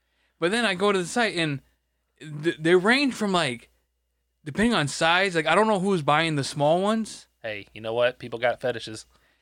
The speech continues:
Speaker 1: No, but, like, they're almost, they're, like, three feet, four feet tall. I'm like,
Speaker 2: Have you never watched midget porn?
Speaker 1: Well,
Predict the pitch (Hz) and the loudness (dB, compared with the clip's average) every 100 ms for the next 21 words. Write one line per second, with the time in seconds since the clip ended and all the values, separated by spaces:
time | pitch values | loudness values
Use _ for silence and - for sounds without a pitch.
0 | _ _ _ 220 175 170 180 170 139 127 | _ _ _ -8 2 4 6 4 2 -2
1 | 147 196 220 226 185 160 185 170 - 165 | 0 2 4 2 0 0 0 0 -6 -4
2 | 185 - 185 165 - 165 156 165 147 165 | -4 -2 -4 -4 -6 -4 -2 -4 -6 -2
3 | 170 151 139 139 123 117 - _ - 117 | 2 2 2 0 -2 -4 -14 _ -16 -12
4 | 117 127 127 123 123 - 113 - - 120 | -8 -8 -6 -8 -8 -12 -12 -14 -20 -20
5 | _ _ _ _ _ _ _ _ _ 180 | _ _ _ _ _ _ _ _ _ -8
6 | 170 | -8